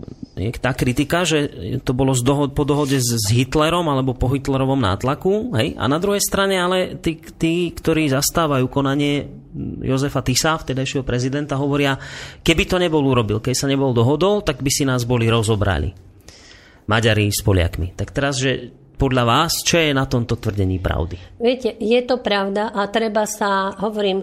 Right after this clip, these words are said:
Speaker 2: netreba sa na osobu prezidenta Tisa, e,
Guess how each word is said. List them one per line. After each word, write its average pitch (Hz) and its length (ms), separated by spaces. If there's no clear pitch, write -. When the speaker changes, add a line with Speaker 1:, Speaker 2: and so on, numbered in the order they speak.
Speaker 2:
netreba 240 440
sa 214 200
na 190 100
osobu 208 640
prezidenta 202 640
Tisa, 196 460
e, 247 60